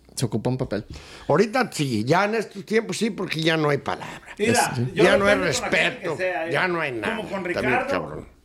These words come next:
Speaker 3: en las cosas de dinero yo
Speaker 2: Oh, sí.
Speaker 3: respondo por él, por cualquier cosa
Speaker 2: Y
Speaker 3: que
Speaker 2: yo
Speaker 3: pueda
Speaker 2: por
Speaker 3: quedar.
Speaker 2: Toño lo he hecho, o
Speaker 1: Sí,
Speaker 2: sea.
Speaker 1: sí.
Speaker 3: Sí, sí, sí.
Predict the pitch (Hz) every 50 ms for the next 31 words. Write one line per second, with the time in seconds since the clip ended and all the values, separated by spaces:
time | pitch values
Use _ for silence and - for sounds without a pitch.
0 | _ _ _ - 196 190 185 170 - - - 220 233 233 233 240 233 202 202 180
1 | 170 165 180 202 220 226 220 208 214 226 208 196 190 214 214 233 233 247 - -
2 | 190 175 175 - - 214 - 208 190 156 - - 175 160 156 - - 233 262 262
3 | - - 247 240 - - 175 175 165 190 196 214 226 226 202 196 190 180 170 180
4 | 208 226 220 214 208 202 208 208 214 208 - - 226 220 208 190 165 156 139 151
5 | 156 175 170 170 165 151 135 - 135 123 120 120 - - 233 233 220 220 220 202
6 | 180 139 -